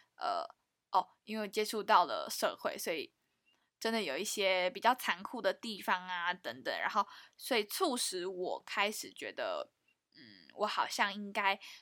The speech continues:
除了去做服务业的工作之外，我应该要更累积，就是，呃，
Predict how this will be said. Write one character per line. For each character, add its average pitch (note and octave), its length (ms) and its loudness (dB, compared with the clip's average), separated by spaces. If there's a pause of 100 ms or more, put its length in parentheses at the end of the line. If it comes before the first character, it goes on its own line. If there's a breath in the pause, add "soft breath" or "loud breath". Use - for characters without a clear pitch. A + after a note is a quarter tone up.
(120)
除 G#3 380 -2
了 A3 260 4
去 B3 220 -6
做 G#3+ 220 0
服 F3+ 220 -8
务 G3 100 -2
业 G#3+ 140 0
的 F3 120 -2
工 F#3+ 260 -4
作 G3 240 -2
之 G3 260 -6
外， G3+ 260 2
我 A2 140 -6
应 F3 140 -14
该 F#3+ 120 2
要 F#3+ 120 2
更 F#3 320 -2 (100)
累 B1+ 300 -6
积， F3+ 300 -10
就 F3 180 -10
是， E3 280 -8 (420 loud breath)
呃， A1+ 600 -2